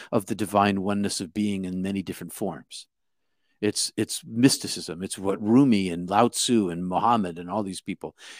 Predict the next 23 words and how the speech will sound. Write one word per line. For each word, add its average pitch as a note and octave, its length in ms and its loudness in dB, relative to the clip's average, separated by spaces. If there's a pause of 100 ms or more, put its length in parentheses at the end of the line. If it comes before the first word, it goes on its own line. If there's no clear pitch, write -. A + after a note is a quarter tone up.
And A#2 160 2
so A#2+ 220 6
the, A#2 580 4
the, A2 300 -14 (260)
I C3 140 8
became D3 340 4
more C3 180 8
permeable. G2 800 4 (340)
And B2+ 160 4
in C#3+ 180 4
one D3+ 180 8
of D#3+ 100 4
those D3+ 240 8
experiences, C3 1040 0 (280)
I B2 140 8
was, A#2+ 340 4 (220)
I C3 80 2
was C3+ 220 4
traveling C#3+ 680 2
a-, B2+ 160 0
in A2+ 200 -2
my, G2+ 340 -2 (640)
my, G#2+ 280 -2